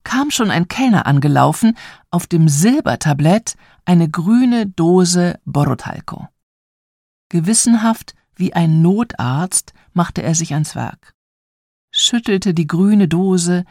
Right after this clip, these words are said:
elegant wie einen Cocktailshaker und sprühte mir zielsicher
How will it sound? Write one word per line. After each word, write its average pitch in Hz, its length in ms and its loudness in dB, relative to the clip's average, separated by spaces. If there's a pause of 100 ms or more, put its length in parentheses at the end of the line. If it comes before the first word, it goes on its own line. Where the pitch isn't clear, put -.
(140)
elegant 185 560 2
wie - 100 -8
einen 160 200 0
Cocktailshaker 170 1000 -4 (500)
und 185 180 2
sprühte 233 600 0
mir 170 200 2
zielsicher 190 840 -2